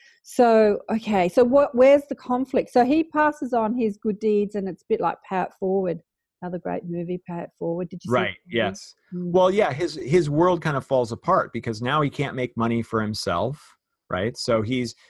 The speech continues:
Speaker 2: so now he's helping other people. He's, he's losing his wife who wants to continue making money. He's losing his job because he can't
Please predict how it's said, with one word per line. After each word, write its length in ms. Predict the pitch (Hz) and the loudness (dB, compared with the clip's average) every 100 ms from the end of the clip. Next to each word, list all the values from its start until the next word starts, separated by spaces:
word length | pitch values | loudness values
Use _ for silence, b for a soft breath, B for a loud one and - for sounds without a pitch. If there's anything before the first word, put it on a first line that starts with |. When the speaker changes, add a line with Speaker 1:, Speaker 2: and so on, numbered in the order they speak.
| b b | b b
Speaker 2:
so 160 | - 127 | -4 -4
now 220 | 123 127 | -2 -2
he's 220 | 131 160 | 0 0
helping 380 | 143 147 147 139 | 0 -2 -2 -2
other 220 | 120 127 | 0 -2
people. 500 | 120 113 - 120 151 b b | -2 -6 -2 -2 -4 b b
He's, 340 | - 135 123 - | -4 -4 -4 -8
he's 280 | 123 127 113 | -6 -4 -2
losing 340 | 120 127 143 | 0 0 0
his 200 | 139 127 | -2 -4
wife 340 | 117 113 120 131 | 0 0 0 -2
who 120 | 123 | -4
wants 260 | 107 113 - | -2 -4 -6
to 80 | 117 | -6
continue 420 | 113 117 113 101 | -6 -4 -4 -4
making 340 | 95 95 98 | -4 -6 -8
money. 280 | 92 101 123 | -8 -8 -8
He's 260 | 117 107 110 | -8 -8 -2
losing 320 | 117 123 135 | 0 0 -2
his 180 | 127 107 | -4 -6
job 460 | 113 98 98 117 | -2 0 0 -2
because 260 | 127 - 98 | -4 -10 -10
he 100 | 98 | -10
can't 280 | - 104 | -10 -12